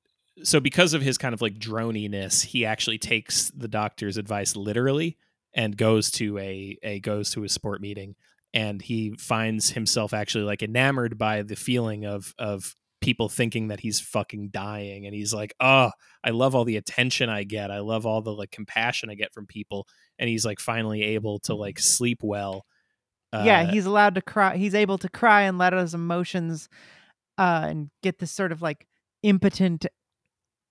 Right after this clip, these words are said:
Speaker 2: pain and, and, and rage out
Speaker 1: Mm-hmm.
Speaker 2: a-, into the breasts of Meatloaf.
Speaker 1: Yes, and uh, so then he's,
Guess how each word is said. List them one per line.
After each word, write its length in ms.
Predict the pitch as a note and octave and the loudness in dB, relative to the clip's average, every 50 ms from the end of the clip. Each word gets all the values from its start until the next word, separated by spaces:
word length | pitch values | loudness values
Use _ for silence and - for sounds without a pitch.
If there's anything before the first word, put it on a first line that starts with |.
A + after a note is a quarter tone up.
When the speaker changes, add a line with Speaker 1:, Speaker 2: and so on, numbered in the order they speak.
| _ _ _ _ _ - D#3 _ _ - | _ _ _ _ _ -18 -18 _ _ -2
Speaker 2:
pain 420 | - F3+ G3 F#3+ F#3+ F#3 F3 E3 | 0 2 2 2 2 0 0 0
and, 220 | E3+ E3+ E3+ D#3+ - - | 0 0 -2 -2 -4 -4
and, 380 | - F3+ E3+ E3 E3 D#3 D#3 - - | -2 -2 0 0 -2 -4 -6 -8 -4
and 240 | - F3 E3 E3 E3+ | -2 -2 0 0 0
rage 380 | E3 E3 E3 E3 D#3+ D3+ D3+ E3 - | 0 0 0 0 -2 -2 -4 -6 -6
out 480 | - - D#3+ D#3 C#3+ - - - - - _ _ _ - - | -2 -2 -2 -2 -2 -6 -10 -14 -16 -16 _ _ _ -2 0
Speaker 1:
Mm-hmm. 140 | C#3 C3+ | 0 2
Speaker 2:
a-, 200 | - F3 E3+ F3+ - | 2 2 0 0 0
into 640 | - F3+ F3+ F3 E3+ D#3+ - - E3+ D#3+ D#3 E3 D#3+ | 0 0 2 2 0 -2 -2 -2 -2 -2 -2 -2 -2
the 80 | D#3 E3 | -4 -4
breasts 420 | D#3+ E3+ E3+ D#3+ E3 - - - | -2 0 0 0 0 -2 -4 -4
of 180 | E3 D#3 D3 - _ - | -4 -4 -4 -6 _ -2
Meatloaf. 500 | E3+ E3 - - - C3+ C#3 D#3 - - _ _ _ _ - - | -2 -2 -2 -2 -2 -4 -4 -6 -8 -12 _ _ _ _ -4 0
Speaker 1:
Yes, 440 | B2+ A2 F#2 E2+ - - - - - - | 2 2 2 0 -2 -2 -2 -2 -2 0
and 420 | C#3 A#2+ A#2 A2+ A2 G#2+ G#2+ G#2+ - _ _ _ _ - | 2 2 2 2 0 -2 -2 -4 -6 _ _ _ _ -6
uh, 340 | A#2 A2 G#2+ G2+ G2+ G2+ - - | -4 -2 -2 -2 -2 -4 -4 -2
so 600 | C3+ - - - C3+ A#2+ A#2 A2+ A2+ A2 A2 G#2+ A2 | 2 2 4 6 6 6 6 6 6 6 4 4 4
then 200 | A2 C3+ C#3 C#3 | 4 4 4 4
he's, 340 | C3 C3+ C3 A#2+ - - | 4 2 4 4 2 0